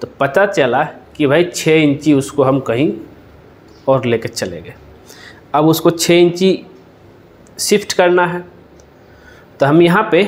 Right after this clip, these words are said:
जो कॉलम का size है, आप यहाँ पे देखिए ज़रा सा, Actual में जो यहाँ पे सेंटर लाइन छः इंची बा-, अंदर जा रहा है,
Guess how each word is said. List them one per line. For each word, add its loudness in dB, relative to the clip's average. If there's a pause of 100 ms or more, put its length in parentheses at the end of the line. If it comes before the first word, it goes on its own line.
(200)
जो -2 (1600)
कॉलम 2
का 0 (680)
size -2
है, -8 (400)
आप -4
यहाँ -2
पे -8
देखिए -2
ज़रा 2
सा, -2 (420)
Actual 0
में 2
जो 0
यहाँ 0
पे -2 (1120)
सेंटर 0
लाइन 0 (140)
छः -4
इंची 0
बा-, -4 (280)
अंदर 2
जा -2
रहा -8
है, -12